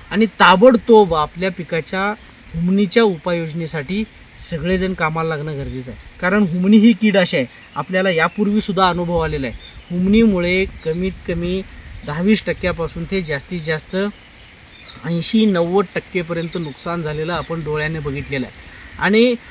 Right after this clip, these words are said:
कुठलीही शेती करत असताना, particularly ऊस शेती करत असताना आता याच्याकडं आपल्याला दुर्लक्ष करून चालणार नाही, कारण ही आपल्यासाठी धोक्याची घंटा आहे. त्यामुळं हा व्हिडिओ आपण पहा, इतरांना पाठवा आणि ताबडतोब उपाययोजना करण्यासाठी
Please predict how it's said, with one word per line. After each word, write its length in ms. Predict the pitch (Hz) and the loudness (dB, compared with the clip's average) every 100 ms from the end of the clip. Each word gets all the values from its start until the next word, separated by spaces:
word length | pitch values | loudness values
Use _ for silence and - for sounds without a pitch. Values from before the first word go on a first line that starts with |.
| - - - | -18 -16 -8
कुठलीही 460 | - 175 196 208 247 | -8 -2 2 4 4
शेती 280 | 214 175 202 | 2 -4 -2
करत 260 | 190 180 | 0 0
असताना, 360 | 175 - 180 214 185 | -2 -4 -4 -4 -2
particularly 720 | 165 196 - 180 180 185 - | -4 -2 -4 -4 -6 -6 -6
ऊस 140 | - | -8
शेती 180 | - - | -8 -10
करत 260 | 156 156 151 | -10 -10 -10
असताना 280 | 139 165 | -10 -6
आता 300 | 196 165 151 | -4 -4 -4
याच्याकडं 420 | 165 143 160 156 165 | -6 -6 -10 -10 -10
आपल्याला 320 | - 156 175 | -8 -8 -8
दुर्लक्ष 440 | 147 147 190 - | -8 -8 -8 -8
करून 260 | - 160 165 | -10 -8 -6
चालणार 380 | 160 147 151 143 | -6 -6 -6 -8
नाही, 200 | 160 202 - - - | -10 -12 -14 -14 -10
कारण 180 | 156 175 | -6 -6
ही 120 | 165 | -4
आपल्यासाठी 500 | 196 - 170 160 156 | -4 -4 -6 -6 -6
धोक्याची 380 | 175 147 147 139 | -6 -6 -8 -8
घंटा 220 | 131 120 | -8 -10
आहे. 400 | 113 - - - | -14 -18 -18 -14
त्यामुळं 220 | 160 185 190 | -8 -4 -2
हा 120 | 185 | -2
व्हिडिओ 260 | 170 170 | -2 -2
आपण 360 | 175 147 - 190 | 0 0 -2 -4
पहा, 320 | 185 180 202 - - - 151 | -2 -4 -4 -6 -12 -16 -10
इतरांना 440 | 165 185 185 190 | -4 -2 0 0
पाठवा 440 | 185 170 175 202 214 - - 208 | 0 -2 -2 -4 -4 -8 -10 -4
आणि 120 | 208 | -2
ताबडतोब 680 | - 175 175 233 - 190 175 | 2 4 6 6 4 -4 -6
उपाययोजना 800 | 165 165 151 208 202 165 170 165 | -10 -10 0 2 2 0 -4 -6
करण्यासाठी 640 | 156 156 156 160 131 | -8 -8 -8 -8 -8